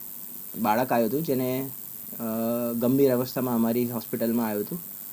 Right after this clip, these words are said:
ચિંતામુક્ત, અ, ચિંતામાં માતા પિતા હતા કારણ કે એમને ડાયાબિટીસ, બાળકને, બે વર્ષના બાળકને ડાયાબિટીસની બીમારી હતી. બાળકને, અ, એક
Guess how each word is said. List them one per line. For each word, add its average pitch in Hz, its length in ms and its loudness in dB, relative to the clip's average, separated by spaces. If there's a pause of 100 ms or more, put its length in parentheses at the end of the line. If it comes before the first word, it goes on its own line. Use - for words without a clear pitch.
(400)
ચિંતામુક્ત, 147 1000 0
અ, 123 180 4
ચિંતામાં 143 1300 2 (260)
માતા 123 380 2
પિતા 127 300 2
હતા 131 220 0 (200)
કારણ 117 220 2
કે 127 420 2 (460)
એમને 123 480 2 (140)
ડાયાબિટીસ, 120 540 4 (240)
બાળકને, 123 420 2
બે 120 160 4
વર્ષના 123 320 2
બાળકને 117 360 0
ડાયાબિટીસની 117 500 0
બીમારી 120 400 2
હતી. 139 260 -4 (640)
બાળકને, 123 680 2 (960)
અ, 117 80 -8 (1600)
એક 113 100 -2